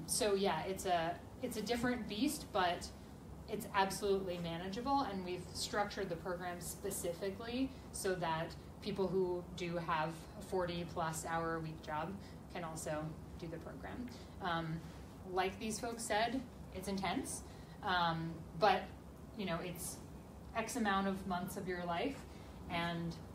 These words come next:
then you will be a software developer, and you will have a new job, and you won't have to stay after that job to do the program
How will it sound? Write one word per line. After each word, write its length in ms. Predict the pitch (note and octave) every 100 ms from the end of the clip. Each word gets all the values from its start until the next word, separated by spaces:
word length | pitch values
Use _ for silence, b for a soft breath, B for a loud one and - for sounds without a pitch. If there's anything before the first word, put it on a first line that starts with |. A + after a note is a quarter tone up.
| - - -
then 420 | D#3+ F3+ F3 F3 F3+ - - -
you 80 | F3
will 80 | F3+
be 200 | E3+ F#3
a 60 | F3
software 380 | F#3 E3 F#3+
developer, 480 | F3 D#3+ E3 F#3 C4+ D4+ -
and 120 | E3
you 80 | E3
will 260 | D#3+ D#3+ E3 B B -
have 120 | F#3
a 60 | E3+
new 160 | F#3+
job, 300 | A3 B3 C4
and 140 | F#3+ F#3
you 80 | F3
won't 200 | F#3+ G3
have 120 | G#3
to 80 | F#3+
stay 240 | - F#3
after 280 | F3 E3+ F#3
that 240 | E3+ D#3+ -
job 280 | F3 E3+ F3 - -
to 80 | F3+
do 120 | E3+
the 80 | D#3+
program 260 | - D#3+ D3